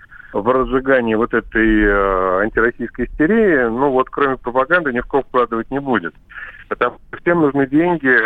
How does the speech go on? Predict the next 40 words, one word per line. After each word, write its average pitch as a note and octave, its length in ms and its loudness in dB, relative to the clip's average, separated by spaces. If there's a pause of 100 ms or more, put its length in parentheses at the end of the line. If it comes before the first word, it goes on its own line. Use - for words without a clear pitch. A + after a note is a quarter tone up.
(160)
а, A2+ 220 0
для A#2+ 360 0
поддержания A#2 840 -2
собственных - 360 -6
экономик, F#3 580 -2
а C3 80 4
деньги F3+ 320 0
в - 80 -4
том C#3 180 -2
числе D3 320 0
и B2+ 100 -2
это B2+ 260 0
и B2 120 0
торговля A2+ 680 0 (520)
с - 40 -6
Россией, A2 680 0 (480)
и D3+ 160 6
в-, C3+ 100 -4 (100)
инвестиции C#3 580 0
в G2+ 60 0
Россию. G2 680 -2
И, B2 340 2
собственно, C3 540 -2
если B2+ 380 -2
вот, B2 260 0 (100)
э, A#2 140 0 (100)
там G#2+ 480 0
американцы A#2+ 600 -2
ведут A2+ 320 -2
тот G#2+ 160 -4
же A2 160 -6
самый, G2 240 -2
там, G2 160 -2
вот, G2 100 -2
как - 220 -4
они G2+ 80 -4
называют, G#2 420 0
адский - 280 -4
пакет - 380 -6
санкций, A3 460 -2